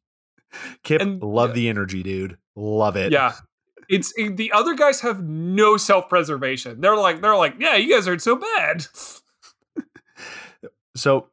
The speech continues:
Speaker 1: Doug, you know, talks to Lambda, and they do some bonding. And then over with Laird and Helen, you know, he talks ab-, uh, talks to one of the cat women. The cat woman asks about, you know, how he got there, but he says it's c-,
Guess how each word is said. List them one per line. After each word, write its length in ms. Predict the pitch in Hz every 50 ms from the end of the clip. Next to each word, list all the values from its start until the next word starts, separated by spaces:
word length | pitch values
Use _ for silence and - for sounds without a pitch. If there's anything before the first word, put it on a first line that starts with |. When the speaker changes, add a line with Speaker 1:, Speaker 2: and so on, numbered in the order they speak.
| - 117
Speaker 1:
Doug, 280 | 110 139 151 180 170 170 160 104 131
you 100 | 123 120
know, 100 | 107 101
talks 420 | - - 123 113 110 - - -
to 120 | - 110
Lambda, 500 | 98 95 101 107 110 110 113 107 113 110
and 120 | 104 98 101
they 80 | 107
do 160 | 113 110 113 107
some 260 | - 120 107 98 90 -
bonding. 640 | 98 98 98 98 98 98 104 98 98 95 95 98 - _ _ _ _ _ _ _ _ -
And 420 | 104 104 101 95 92 92 92 92 _ _ _
then 420 | 117 113 110 107 101 98 98 98 _
over 180 | 135 147 151 175
with 140 | 151 143 117
Laird 380 | 110 110 127 135 139 139 127
and 120 | 110 98 92
Helen, 580 | - - 120 120 117 104 95 92 92 92 95 -
you 80 | 101
know, 100 | 101 95
he 120 | 92 104 117
talks 340 | - - 127 123 - - 127
ab-, 80 | - - _ _
uh, 380 | 107 110 - - 101 101 101 98 92 -
talks 280 | - 127 117 113 - -
to 60 | 123
one 140 | 107 110 110
of 60 | 104
the 60 | 104
cat 300 | - - 110 104 98 -
women. 360 | 104 101 98 98 98 98 95 - _ _ _ _
The 80 | - 120
cat 260 | - - 131 127 -
woman 220 | 123 127 120 113 110
asks 420 | 107 110 110 110 - - - -
about, 280 | 117 104 104 101 - 113
you 80 | 110
know, 160 | 98 92 90 90 _ _ _ _
how 120 | - 117
he 140 | 117 113 104 - _ _ _ -
got 260 | 117 107 104 104 -
there, 180 | 117 113 107 101
but 140 | 92 104
he 60 | 101 101
says 260 | - - 113 107 98
it's 160 | 104 - - - -
c-, 80 | -